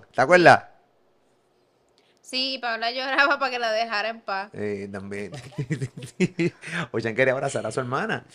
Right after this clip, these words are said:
Speaker 1: Pero nada, eh, ahora él no te quiere abrazar a ti, así que nada, se viró. Esto, así es el karma. Pero nada, y que, la primera persona que se acercó a ti.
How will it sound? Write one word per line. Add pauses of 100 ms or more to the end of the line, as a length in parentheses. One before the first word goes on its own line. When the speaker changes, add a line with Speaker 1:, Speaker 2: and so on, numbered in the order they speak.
(420)
Speaker 1:
Pero
nada,
eh,
ahora
él
no
te
quiere
abrazar
a
ti,
así
que
nada,
se
viró.
Esto,
así
es
el
karma. (120)
Pero
nada,
y
que, (380)
la
primera
persona
que
se
acercó
a
ti.